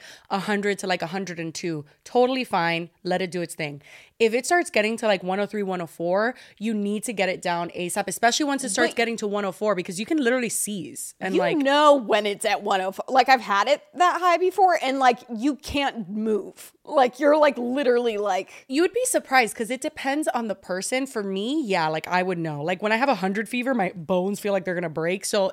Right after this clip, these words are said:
Speaker 1: by one oh four, I'm, like, dying.
Speaker 2: And that ends up being my problem also, is that then once I start to get sick,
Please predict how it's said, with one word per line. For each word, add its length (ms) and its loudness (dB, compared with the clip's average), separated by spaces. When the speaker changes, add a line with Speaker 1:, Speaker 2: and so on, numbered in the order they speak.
Speaker 1:
by 140 2
one 160 2
oh 60 4
four, 240 2
I'm, 100 0
like, 200 -8
dying. 320 -4
Speaker 2:
And 160 4
that 160 8
ends 180 4
up 80 4
being 180 -2
my 140 2
problem 380 2
also, 380 4
is 160 0
that 220 -2
then 360 0
once 260 0
I 140 4
start 340 2
to 80 -10
get 240 -4
sick, 400 2